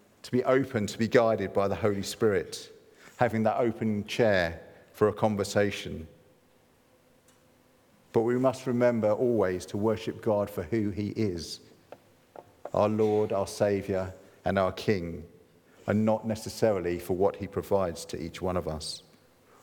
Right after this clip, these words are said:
or what we'd like him to provide. And then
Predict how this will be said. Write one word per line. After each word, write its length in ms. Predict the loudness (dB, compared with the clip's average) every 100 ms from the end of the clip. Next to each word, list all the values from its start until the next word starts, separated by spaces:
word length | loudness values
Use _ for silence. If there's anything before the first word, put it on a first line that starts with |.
| -4
or 80 | 0
what 160 | 0 0
we'd 240 | -2 -2
like 240 | 0 -2 -4
him 160 | -12
to 100 | -12
provide. 540 | -8 -4 -4 -4 -6 -10 -20 -20 _ _ _ _ _ _ _ _ _ _ _ -20 -20 -20 -20 _
And 160 | -2 2
then 320 | 4 2 -2